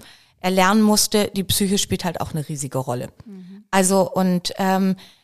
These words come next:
Speaker 1: die Kombination aus beidem finde ich besonders faszinierend.
Speaker 2: Mhm. Das heißt, wenn du sagst, die Psyche spielt auch eine große Rolle, bedeutet, ähm, du kannst nicht alles regeln, wenn die Psyche,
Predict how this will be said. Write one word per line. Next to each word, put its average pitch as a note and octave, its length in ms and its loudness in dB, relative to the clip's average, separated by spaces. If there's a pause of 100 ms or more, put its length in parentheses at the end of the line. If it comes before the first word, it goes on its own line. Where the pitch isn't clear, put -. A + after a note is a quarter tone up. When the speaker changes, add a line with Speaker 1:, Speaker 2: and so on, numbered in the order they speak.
(120)
Speaker 1:
die F3+ 60 -20
Kombination G#3+ 640 4
aus F#3 140 -2
beidem G3 280 2
finde F#3 220 -4
ich - 60 -20
besonders D3 340 -2
faszinierend. - 680 -8
Speaker 2:
Mhm. - 80 -20 (640)
Das - 180 -6
heißt, G3+ 320 0
wenn G3 120 -2
du F3+ 60 -2
sagst, F#3+ 200 -6
die F#3+ 80 -4
Psyche G#3 240 -6
spielt - 220 -6
auch F#3 120 -4
eine G3+ 120 -2
große F#3 300 -4
Rolle, F#3 280 0
bedeutet, F3+ 560 -4 (640)
ähm, E3+ 380 -4
du F3+ 80 -8
kannst G3 240 -4
nicht F3+ 200 0
alles F3+ 280 -2
regeln, G#3 520 0 (180)
wenn F3+ 380 -2 (120)
die F#3 100 -20
Psyche, F#3 440 -6